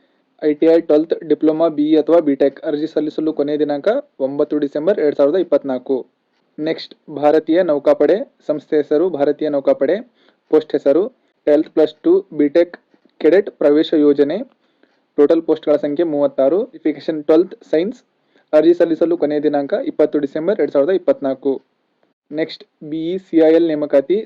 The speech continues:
ಸಂಸ್ಥೆ ಹೆಸರು ಬ್ರಾಡ್ಕಾಸ್ಟ್ ಇಂಜಿನಿಯರಿಂಗ್ ಕನ್ಸಲ್ಟೆಂಟ್ಸ್ ಇಂಡಿಯಾ ಲಿಮಿಟೆಡ್.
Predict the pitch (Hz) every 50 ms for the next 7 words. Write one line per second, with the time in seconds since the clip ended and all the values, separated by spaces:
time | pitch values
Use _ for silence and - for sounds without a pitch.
0 | _ - 156 156 151 - 165 160 143 - - 143 160 196 254 - _ _ _ _
1 | _ _ _ _ - 139 147 143 147 156 160 - 175 170 175 - - 165 160 156
2 | 160 160 165 165 165 175 196 214 214 - 165 156 - - 180 170 170 180 185 185
3 | _ - - 160 156 151 165 175 170 156 151 151 139 175 196 220